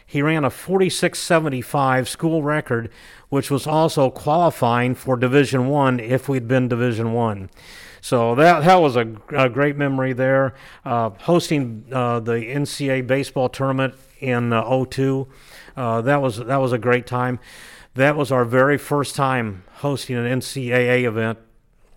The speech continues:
here for me anyway. And, and fortunately, Barry McNamara and I were, uh, co-S I Ds at the time, so, uh, that worked out well. And then, you know, football, we had to, uh, or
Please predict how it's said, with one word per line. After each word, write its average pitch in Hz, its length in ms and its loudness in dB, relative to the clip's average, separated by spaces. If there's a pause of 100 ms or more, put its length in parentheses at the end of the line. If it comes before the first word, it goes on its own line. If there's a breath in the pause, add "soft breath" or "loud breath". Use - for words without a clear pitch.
(420)
here 127 580 -4
for 120 300 -4
me 139 320 2
anyway. 104 460 -8
And, 110 180 -12
and 110 240 -6 (240 loud breath)
fortunately, 139 420 -2
Barry 127 220 4
McNamara 120 460 0
and 113 80 -2
I 117 160 0
were, 107 220 -4 (420 loud breath)
uh, 110 240 -4
co-S 127 500 -2
I 123 80 0
Ds 117 240 -6
at 104 120 -10
the - 40 -18
time, 107 300 -6
so, 104 260 -8 (300 loud breath)
uh, 117 100 -2
that 131 160 2
worked 131 240 -2
out 120 160 -2
well. 120 340 -2 (300 loud breath)
And 127 240 0
then, 131 280 0 (840)
you 254 80 -8
know, 247 160 -2
football, 131 580 0
we 127 200 -2
had 120 380 -4
to, 120 280 -6
uh, 107 160 -4 (100)
or 117 220 -4